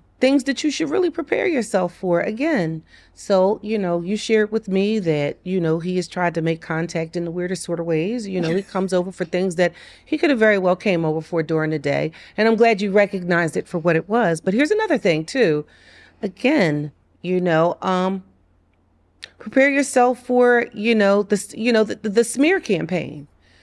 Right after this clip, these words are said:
Speaker 2: Hmm.
Speaker 1: So the smear campaign. So, you know, mutual friends, family members.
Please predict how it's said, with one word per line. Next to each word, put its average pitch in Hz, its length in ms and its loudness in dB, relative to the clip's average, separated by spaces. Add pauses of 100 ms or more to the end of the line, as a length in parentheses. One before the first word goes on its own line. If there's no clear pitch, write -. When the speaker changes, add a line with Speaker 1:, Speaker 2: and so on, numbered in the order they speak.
(280)
Speaker 2:
Hmm. 226 380 2
Speaker 1:
So 214 420 2
the 233 120 0
smear 240 400 2
campaign. 165 640 0
So, 202 480 2
you 220 120 0
know, 220 160 0
mutual 240 400 -2
friends, 277 460 0
family 262 400 0
members. 143 480 -2